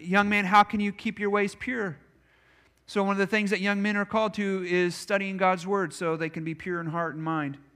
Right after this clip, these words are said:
Right? What does Scripture, uh, say, uh, ab-, about older men and older women? Very specifically, it says older women invest in the younger women.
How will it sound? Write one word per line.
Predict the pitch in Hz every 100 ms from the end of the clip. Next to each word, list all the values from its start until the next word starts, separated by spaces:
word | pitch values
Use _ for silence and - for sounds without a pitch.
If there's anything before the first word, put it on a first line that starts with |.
| _ _ _ _ _ _ _ _ _ -
Right? | 208 214 - -
What | 208 220
does | 277 -
Scripture, | - 277 277 247 226
uh, | 208
say, | - 233 220 220 214
uh, | 175 202 196 190 - _ _ -
ab-, | 208
about | 208 196 214 208 196 - - 190 - 214
older | 226 226
men | 226 269
and | 190
older | 196 208 214
women? | 254 208 147 135 - _ _ _ _ _ _ _ _ _ _ _ _ _ _ _ _ _
Very | 202 208 202
specifically, | 214 262 254 208 202
it | 196
says | 220 214 208
older | 208 208
women | 214 220 214
invest | 202 208 208 -
in | 208
the |
younger | 208 226 202
women. | 170 156 120 107